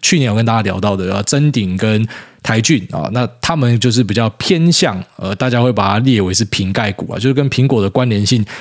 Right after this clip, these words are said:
比较强一点，然后做这个行动装置相关的。那臻鼎近期的股价表现是比较强势一点，因为有，有传出说他们要切进去A B F题材，但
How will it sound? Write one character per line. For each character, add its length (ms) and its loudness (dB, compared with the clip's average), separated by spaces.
比 80 -4
较 120 0
强 280 0
一 60 4
点， 180 0
然 120 -2
后 80 0
做 180 0
这 80 0
个 80 0
行 180 0
动 140 2
装 180 0
置 140 -4
相 240 -4
关 220 -2
的。 120 -2
那 720 0
臻 220 4
鼎 260 2
近 220 2
期 480 0
的 120 0
股 160 -2
价 200 0
表 160 0
现 160 2
是 80 2
比 80 -2
较 100 0
强 240 0
势 220 0
一 80 0
点， 180 -2
因 140 4
为 180 4
有， 280 0
有 260 0
传 300 0
出 180 4
说 160 2
他 100 2
们 140 0
要 140 0
切 320 2
进 180 2
去 240 0
A 180 0
B 220 -2
F 160 -4
题 180 -8
材， 220 -4
但 200 0